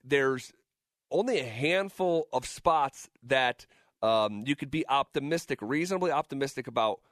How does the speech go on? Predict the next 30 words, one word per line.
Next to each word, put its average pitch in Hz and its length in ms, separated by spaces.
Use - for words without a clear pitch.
the 113 80
here 175 300
and 180 100
the 151 60
now 135 340
and 135 260
the 117 40
future. - 520
So, 123 480
endless 196 320
possibilities. 147 960
It's, 131 200
it's, 131 280
it's 120 160
fun 170 240
conversations, 160 680
and 170 100
here 196 140
we 214 120
go. 214 380
I 110 80
mean, 131 200
we'll 165 200
have 170 220
games 165 360
here 139 160
right 139 220
around 143 240
the 120 60
corner. 147 400